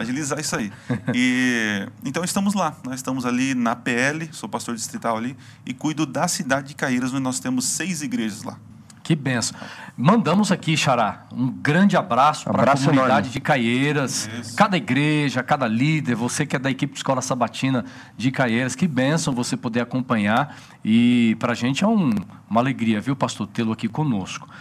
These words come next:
Speaker 2: É, nós vamos, então, é, depois desse bate-papo introdutório, conhecer um pouquinho sobre você, do seu ministério, do seu trabalho abençoado. Xará também fazendo a propaganda aí da,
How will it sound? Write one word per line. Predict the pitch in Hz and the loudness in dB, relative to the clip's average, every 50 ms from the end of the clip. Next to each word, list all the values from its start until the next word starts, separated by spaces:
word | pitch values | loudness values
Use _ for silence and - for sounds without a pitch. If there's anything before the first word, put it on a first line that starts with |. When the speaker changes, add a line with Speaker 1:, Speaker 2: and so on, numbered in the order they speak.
| - - - - | -20 -20 -12 -4
Speaker 2:
É, | - 107 113 117 117 117 | 0 2 2 2 2 0
nós | 127 143 147 135 | 0 0 0 0
vamos, | 143 151 156 139 127 | 0 -2 -2 0 0
então, | 147 131 131 143 139 143 147 139 - - - - - - - | -2 0 2 2 2 2 2 0 -2 -6 -12 -18 -20 -20 -14
é, | - 117 117 120 120 120 117 113 113 117 127 123 117 110 107 101 101 | -4 -2 0 0 2 0 0 0 -2 -2 -4 -6 -8 -10 -12 -12 -4
depois | 101 139 135 - - 147 156 147 113 | -4 -4 -2 -2 0 0 0 0 0
desse | 127 143 143 - - 117 | -2 -2 0 0 -2 0
bate-papo | 104 127 139 - - 104 - 131 131 131 - 143 | 2 2 2 0 -2 -2 0 0 0 0 0 -4
introdutório, | 131 - - 135 143 123 113 95 - - - 131 135 143 139 135 123 | -6 -4 -2 -4 -4 -4 -4 -8 -10 -4 -2 0 0 2 0 0 -2
conhecer | 127 - 127 120 - - 143 | -2 -2 -2 0 0 0 -2
um | |
pouquinho | 131 - 117 110 - 131 | -2 -2 -4 -2 -2 -2
sobre | 127 - 147 117 117 110 | -2 -2 -4 -6 -6 -8
você, | 104 110 104 - - - 143 135 135 127 | -8 -8 -6 -6 -2 0 0 0 0 0
do | - | -2
seu | - - 135 127 | -4 -4 0 0
ministério, | 123 117 107 104 101 101 - - 120 123 127 127 123 113 110 - - - - - - | 2 2 2 2 0 -2 0 0 0 2 2 2 0 -2 -6 -8 -14 -20 -20 -18 -12
do | - | -6
seu | - 131 123 | -4 -4 -2
trabalho | - - 117 107 95 95 110 123 123 120 | -2 -2 -2 0 0 0 2 2 2 0
abençoado. | 110 104 120 123 - - - 104 98 107 117 123 123 113 110 | -2 -2 -2 -2 -4 -4 -2 0 2 2 4 2 2 0 -4
Xará | - - - 117 123 135 | -6 -4 0 0 0 0
também | 131 - 123 110 101 123 123 | 0 -2 -2 -2 0 -2 -2
fazendo | - 120 110 117 120 120 | -4 -4 -2 0 0 -2
a | 113 | -2
propaganda | - 127 123 - - 113 95 90 107 120 123 110 107 | -2 -6 -4 -2 -2 -4 -2 -2 -2 -2 -2 -2 0
aí | 104 107 113 113 | 0 2 2 2
da, | 113 113 110 101 87 | 0 0 -2 -2 -4